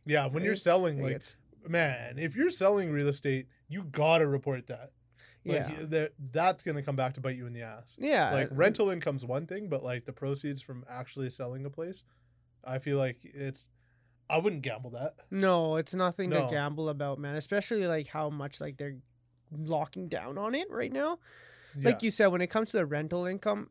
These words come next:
Speaker 2: um, it's a little bit more difficult to track from their perspective, but still, it's, like, at the end of the day, you should be reporting it. But if someone comes into a situation where they do have the multiple rentals and they're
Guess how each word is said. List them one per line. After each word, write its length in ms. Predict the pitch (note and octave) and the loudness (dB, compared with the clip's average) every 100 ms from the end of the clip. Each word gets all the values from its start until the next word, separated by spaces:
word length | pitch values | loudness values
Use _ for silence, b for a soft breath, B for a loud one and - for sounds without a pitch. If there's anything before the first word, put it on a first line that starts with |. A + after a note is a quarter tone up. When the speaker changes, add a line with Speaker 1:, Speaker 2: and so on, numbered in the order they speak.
| - | -10
Speaker 2:
um, 540 | A2 A#2 F3 E3+ E3 - b b b b | -8 -6 -8 -10 -14 -16 b b b b
it's 160 | - B3 | 0 4
a 60 | |
little 220 | A#3+ A#3 | 8 8
bit 140 | A#3 B3 | 10 8
more 160 | A3+ | 8
difficult 400 | F#3 F3+ G3 G#3 F#3 | 6 4 0 -2 -2
to 60 | |
track 400 | D#3 - D3 D#3+ | -6 -4 -4 -4
from 180 | - F#3 | -6 -6
their 140 | D#3 | -4
perspective, 560 | D3 D3 - D3+ D3 G3+ | -6 -10 -6 -4 -2 0
but 160 | F3+ - | 0 -2
still, 420 | - D#3+ D#3 D3+ | -2 2 4 4
it's, 400 | D3+ D3 - - E4 F#4 - - | 0 -4 -10 -12 -18 -20 -20 -18
like, 100 | D#3+ - - | -18 -18 -20
at 100 | - | -16
the 100 | - | -8
end 100 | E3 | -6
of 60 | D#3+ | -4
the 60 | D3 | -6
day, 40 | |
you 100 | C#3+ | -6
should 260 | C3+ - - | -8 -12 -14
be 120 | G#2+ | -14
reporting 440 | A2+ - - F#3 | -14 -12 -8 -2
it. 180 | A3 G#3+ | 0 2
But 160 | A3+ - | 2 4
if 80 | A#3+ | 4
someone 300 | - B3+ C4+ | 4 4 4
comes 240 | C4 B3 A3+ | 2 0 0
into 180 | A3 | 0
a 60 | G#3 | 0
situation 640 | G3+ G3 G3+ E3+ E3+ E3+ F3 | 0 -4 0 0 0 -2 -4
where 100 | D#3+ | -2
they 120 | D3 | -4
do 200 | D3 D3 | -4 -4
have 160 | D3+ D3 | -4 -4
the 60 | |
multiple 380 | C#3+ C#3+ C#3+ D#3 | -6 -8 -8 0
rentals 560 | F3 B3+ C#4 B3+ A#3+ G3 | 4 6 8 10 10 8
and 140 | E3 | 2
they're 200 | D#3 D3 | 0 -4